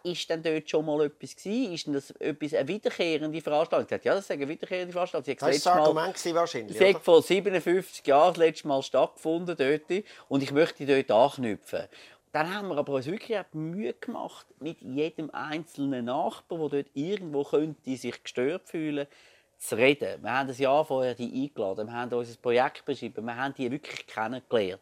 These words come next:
Speaker 1: einzeln, Einzelabfertigung. Dann hat's funktioniert irgendwann, durch das Zusammenspiel von einfach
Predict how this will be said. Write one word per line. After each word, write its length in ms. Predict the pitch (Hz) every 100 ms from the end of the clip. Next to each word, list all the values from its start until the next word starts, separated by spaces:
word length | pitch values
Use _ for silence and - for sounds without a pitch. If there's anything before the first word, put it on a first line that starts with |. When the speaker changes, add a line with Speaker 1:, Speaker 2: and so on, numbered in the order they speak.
| _
Speaker 1:
einzeln, 720 | 101 107 123 123 - 82 87 - _ _ _
Einzelabfertigung. 1500 | 101 110 113 - 101 101 - 95 - - 82 - 87 82 80 - _ - _
Dann 160 | 143 190
hat's 140 | 196
funktioniert 680 | 190 170 - 151 151 165 160
irgendwann, 460 | 143 160 147 107
durch 160 | 98 117
das 100 | -
Zusammenspiel 640 | 151 147 175 - 151 151 147
von 220 | 156 -
einfach 260 | - 160